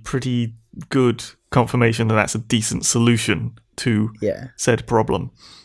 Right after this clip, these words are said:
Speaker 2: I was only calling it mimicry because I wanted to say that mimicry is the greatest form of flattery.
Speaker 1: Ah, wow.
Speaker 2: Yeah.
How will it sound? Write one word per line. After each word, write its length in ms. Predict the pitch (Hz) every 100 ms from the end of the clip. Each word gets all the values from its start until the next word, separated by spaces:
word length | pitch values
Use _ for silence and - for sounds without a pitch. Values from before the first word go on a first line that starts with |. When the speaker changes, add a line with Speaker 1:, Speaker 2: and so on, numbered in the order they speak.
| _
Speaker 2:
I 60 | 131
was 120 | 147
only 160 | 175 160
calling 240 | 160 135
it 60 | 123
mimicry 420 | 123 120 107 107
because 260 | 98 101 113
I 40 |
wanted 280 | 107 110 104
to 60 | -
say 240 | - 107
that 120 | 98
mimicry 440 | 101 104 98 - 90
is 120 | 87
the 60 | 90
greatest 380 | 92 90 90 -
form 180 | 95
of 100 | 85
flattery. 500 | - 110 95 85 85 - _ _ _ -
Speaker 1:
Ah, 760 | 131 135 131 120 160 147 - - _ _ -
wow. 320 | 117 117 113
Speaker 2:
Yeah. 220 | 110 113